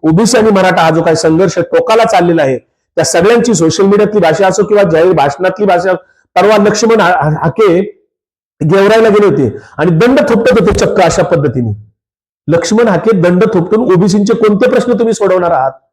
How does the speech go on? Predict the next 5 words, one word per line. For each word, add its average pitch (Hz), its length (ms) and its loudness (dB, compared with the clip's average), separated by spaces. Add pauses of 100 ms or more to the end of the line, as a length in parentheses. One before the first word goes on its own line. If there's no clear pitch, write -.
(260)
किंवा 208 180 0
त्याच 220 420 0
मोर्चामध्ये 208 760 0
तुम्ही 180 540 -2 (1080)
गेवराईमध्ये 185 880 2